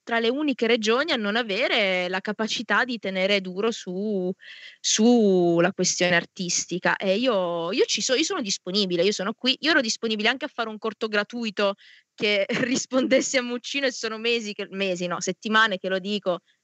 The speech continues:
sulla scia di questa polemica, però a parte gli scherzi,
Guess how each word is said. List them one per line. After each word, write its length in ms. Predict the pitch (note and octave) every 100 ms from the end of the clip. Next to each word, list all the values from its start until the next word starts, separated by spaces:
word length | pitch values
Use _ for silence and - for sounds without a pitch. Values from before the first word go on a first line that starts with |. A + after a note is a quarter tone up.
| _ _
sulla 240 | - G#3+ G3
scia 160 | -
di 80 | G3
questa 260 | G3 G3 G3
polemica, 460 | G3+ E3+ F3 F3
però 200 | F3+ A3
a 160 | A3+ G3
parte 260 | G#3 G3+ G#3+
gli 100 | A3+
scherzi, 720 | - G#3 G#3 G#3+ - A#3+